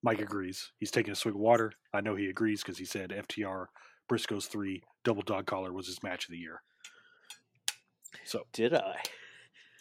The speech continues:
Speaker 1: Well, I remember
Speaker 2: I
Speaker 1: you
Speaker 2: think
Speaker 1: messaged me that. Yeah, he said match of the year.
Speaker 2: <laughs> No, yeah, that was, uh, I've never seen anything like that in my life.
Speaker 1: The, uh, ref bled during that match.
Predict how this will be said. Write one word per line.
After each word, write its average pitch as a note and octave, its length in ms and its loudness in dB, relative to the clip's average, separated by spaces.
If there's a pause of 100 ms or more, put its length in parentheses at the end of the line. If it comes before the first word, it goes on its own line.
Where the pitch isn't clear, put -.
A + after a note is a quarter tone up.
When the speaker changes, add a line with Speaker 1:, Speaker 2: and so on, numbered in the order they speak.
Speaker 1:
Well, D3 100 12
I - 40 12
remember G3 180 12
Speaker 2:
I E3+ 40 12
Speaker 1:
you D3 60 12
Speaker 2:
think D#3+ 120 12
Speaker 1:
messaged A#2 200 -2
me A#2 80 6
that. A#2 200 4
Yeah, B2+ 120 6
he A#2+ 120 6
said C3 160 6
match D3+ 300 12
of B2+ 80 0
the C3 60 4
year. B2 300 6
Speaker 2:
<laughs> - 40 -2 (1200)
No, A#2+ 220 8
yeah, A2+ 320 8
that B2 260 10
was, A#2 280 6
uh, A2 360 8 (360)
I've C3+ 120 10
never C3 240 12
seen B2 200 4
anything A2 340 4
like G2 200 -2
that G#2 120 4
in F2+ 80 -6
my E2+ 80 -6
life. D#2+ 380 -12 (240)
Speaker 1:
The, A#2 200 6 (840)
uh, - 100 -8
ref A2 400 12
bled C3+ 460 12
during C#3+ 240 12
that C3 160 10
match. C3 500 4